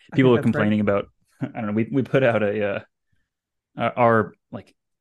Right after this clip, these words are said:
Speaker 2: suggestion for, for the, the, for the pairings. People were complaining about it, but really, like, you're still gonna play those teams two out of three years anyway.
Speaker 1: Yeah, I think the toughest thing for me is what they're gonna do with some of those schools that are right on the border with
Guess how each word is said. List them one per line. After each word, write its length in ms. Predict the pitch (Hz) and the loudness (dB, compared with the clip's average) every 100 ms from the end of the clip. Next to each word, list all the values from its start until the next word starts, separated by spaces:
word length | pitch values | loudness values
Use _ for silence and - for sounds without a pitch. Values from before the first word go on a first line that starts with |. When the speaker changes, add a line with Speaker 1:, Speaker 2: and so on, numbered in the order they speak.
| - | -10
Speaker 2:
suggestion 720 | - 107 107 104 110 95 98 | -6 0 0 -2 -6 -6 -8
for, 340 | 95 104 98 - | -6 -6 -8 -10
for 120 | - | -10
the, 220 | 98 101 104 | -10 -12 -14
the, 140 | 131 - _ | -14 -14 _
for 140 | 113 | -10
the 60 | 98 | -6
pairings. 520 | - 110 101 101 - _ _ _ _ _ - | -4 -2 -2 -6 -10 _ _ _ _ _ -2
People 160 | 127 | 0
were 80 | 107 | 0
complaining 380 | 107 - 107 104 | -2 -6 -4 -2
about 180 | 98 101 | 0 -2
it, 160 | 92 | -2
but 120 | - - | -8 -8
really, 340 | 139 160 110 - | -4 -2 -2 -6
like, 160 | 110 | -8
you're 140 | - 120 | -4 -4
still 160 | 151 | -2
gonna 100 | 127 | -4
play 200 | 101 123 | -4 -4
those 180 | 107 104 | -4 -6
teams 400 | - 107 101 - _ | -6 -6 -8 -12 _
two 160 | - 120 | -2 0
out 60 | |
of 80 | 107 | 0
three 160 | 107 104 | -4 -6
years 260 | - - | -8 -10
anyway. 400 | 107 - - - - _ _ _ | -10 -10 -12 -14 -18 _ _ _
Speaker 1:
Yeah, 200 | 170 220 | 2 4
I 60 | 180 | 2
think 140 | 285 | 0
the 80 | 311 | -4
toughest 320 | 185 185 - | -4 -4 -2
thing 160 | 190 175 | -4 -2
for 120 | 156 | -6
me 280 | 131 143 180 | -6 -6 -6
is 420 | - 156 143 131 - | -6 -6 -6 -8 -10
what 180 | 143 | -6
they're 80 | 151 | -4
gonna 180 | 147 156 | -4 -6
do 220 | 131 139 | -4 -4
with 100 | 147 | -4
some 120 | 156 | -6
of 80 | 151 | -6
those 160 | 143 139 | -6 -8
schools 340 | - 139 147 | -6 -2 -2
that 140 | 139 127 | -4 -6
are 100 | 120 | -6
right 140 | 135 | -4
on 80 | 135 | -4
the 80 | 120 | -8
border 560 | 120 120 151 160 131 _ _ - | -6 -4 -2 -2 -4 _ _ -6
with 340 | 143 - | -6 -8